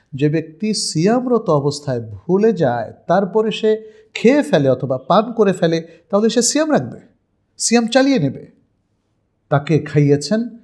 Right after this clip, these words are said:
আল্লাহ সুবহানাহু ওয়া তাআলা এবং তাকে পান করিয়েছেন আল্লাহ সুবহানাহু ওয়া তাআলা, এই কারণে তার সিয়াম ভঙ্গ হবে না। তাহলে ভুলে যদি কেউ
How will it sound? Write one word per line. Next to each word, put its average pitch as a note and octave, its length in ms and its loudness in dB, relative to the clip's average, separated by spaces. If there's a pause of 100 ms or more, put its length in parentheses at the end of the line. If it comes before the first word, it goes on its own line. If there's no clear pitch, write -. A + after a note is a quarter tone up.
(180)
আল্লাহ C#3 180 -2
সুবহানাহু C3 360 -4
ওয়া D3 60 0
তাআলা F#3+ 80 -2
এবং G3+ 200 -4
তাকে - 240 -4
পান A#3+ 280 -2
করিয়েছেন A#3 540 0 (300)
আল্লাহ C3+ 160 -6
সুবহানাহু C3 300 -12
ওয়া - 80 -18
তাআলা, - 180 -14 (280)
এই D#3 100 -4
কারণে C#3 260 0
তার C3+ 140 -8
সিয়াম C3 280 -8
ভঙ্গ B2 220 -10
হবে F3 260 -2
না। A3 140 -2 (320)
তাহলে C3+ 220 0
ভুলে E3+ 500 2
যদি D3 300 -2
কেউ B2 360 -2